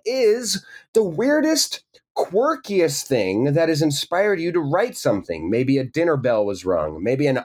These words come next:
odd mating call from a faraway animal gave you a tune that wouldn't <laughs> loosen its grip on you.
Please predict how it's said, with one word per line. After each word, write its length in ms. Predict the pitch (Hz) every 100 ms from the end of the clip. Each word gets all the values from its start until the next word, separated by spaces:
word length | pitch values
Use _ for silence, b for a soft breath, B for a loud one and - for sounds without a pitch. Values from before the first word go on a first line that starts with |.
| -
odd 320 | 170 180 156
mating 380 | 151 170 165 139
call 240 | 151 143
from 160 | 143 110
a 80 | 107
faraway 480 | 143 151 147 135 -
animal 340 | 143 156 151 127
gave 200 | 143 151
you 140 | 139
a 40 |
tune 380 | 120 - 170 196
that 160 | 165 123
wouldn't 280 | 147 135 -
<laughs> 20 |
loosen 260 | 175 180
its 160 | 151 131
grip 260 | - 165 143
on 160 | 123
you. 280 | 113 107 95